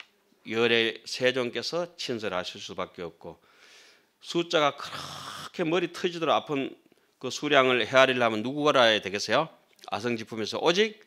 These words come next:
세존만이 하실 수가 있다. 그래서 백이십팔 대수가 거기에 다 나오죠. 자, 그래서 칠 회차에서 이제, 에, 차별인가 뭐 평등인가 이렇게 그건 좀 이따 살펴볼 텐데,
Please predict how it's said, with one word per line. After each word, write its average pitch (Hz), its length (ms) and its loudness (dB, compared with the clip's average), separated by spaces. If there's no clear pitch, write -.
세존만이 120 920 0
하실 95 340 -12
수가 92 280 -10
있다. 90 340 -10
그래서 95 240 -12
백이십팔 107 600 -8
대수가 104 400 -6
거기에 131 440 -2
다 92 300 -10
나오죠. 85 560 -10
자, 107 340 2
그래서 131 260 -4
칠 156 220 -4
회차에서 143 840 2
이제, 123 380 0
에, 123 1160 -2
차별인가 127 880 4
뭐 120 220 2
평등인가 123 600 0
이렇게 117 240 -2
그건 113 380 -6
좀 113 160 -8
이따 127 120 -4
살펴볼 104 500 -6
텐데, 120 520 -4